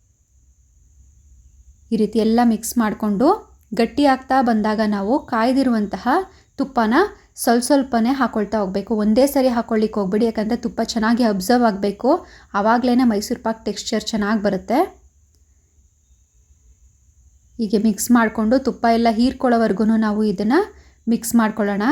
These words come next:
ಈಗ ಸೆಕೆಂಡ್ ಬ್ಯಾಚ್ ನಾನು ತುಪ್ಪವನ್ನ ಆ್ಯಡ್ ಮಾಡ್ಕೊಳ್ತಾ ಇದ್ದೀನಿ. ಯಾವುದೇ ಕಾರಣಕ್ಕೂ ಇದನ್ನ ತಳ ಹತ್ತೋದಕ್ಕೆ ಬಿಡಬಾರ್ದು. ತಳ ಹತ್ತಿದ್ರೆ ಟೇಸ್ಟ್ ಚೇಂಜ್ ಆಗುತ್ತೆ.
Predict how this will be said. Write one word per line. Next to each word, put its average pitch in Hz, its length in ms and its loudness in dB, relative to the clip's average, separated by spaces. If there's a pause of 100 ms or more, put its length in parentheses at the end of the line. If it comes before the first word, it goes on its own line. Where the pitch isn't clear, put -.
(1600)
ಈಗ 233 160 0 (320)
ಸೆಕೆಂಡ್ 240 500 2
ಬ್ಯಾಚ್ 220 320 0
ನಾನು 220 260 -2
ತುಪ್ಪವನ್ನ 214 360 -2 (120)
ಆ್ಯಡ್ 208 160 -2
ಮಾಡ್ಕೊಳ್ತಾ 208 440 -2
ಇದ್ದೀನಿ. 202 520 0 (1040)
ಯಾವುದೇ 208 360 4
ಕಾರಣಕ್ಕೂ 254 540 0
ಇದನ್ನ 214 260 0 (220)
ತಳ 226 260 0
ಹತ್ತೋದಕ್ಕೆ 247 560 -2
ಬಿಡಬಾರ್ದು. 214 500 0
ತಳ 208 280 -2
ಹತ್ತಿದ್ರೆ 269 600 0 (120)
ಟೇಸ್ಟ್ 240 320 -2 (100)
ಚೇಂಜ್ 226 320 0
ಆಗುತ್ತೆ. 196 400 0